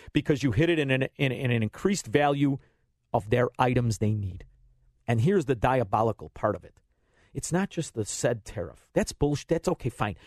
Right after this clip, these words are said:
That's twenty-five percent. That increases the other taxes among the process of consumption.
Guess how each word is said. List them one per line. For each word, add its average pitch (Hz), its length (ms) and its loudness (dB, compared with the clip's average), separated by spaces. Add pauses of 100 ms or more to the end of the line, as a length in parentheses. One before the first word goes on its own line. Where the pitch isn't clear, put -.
(140)
That's 151 160 2
twenty-five 160 480 2
percent. 107 320 -6 (420)
That 226 160 4
increases 214 560 -2
the 139 220 -2
other 190 180 4
taxes 147 720 -2 (120)
among 135 540 2 (420)
the 127 120 0
process 156 640 0
of 123 180 -4
consumption. 117 580 -4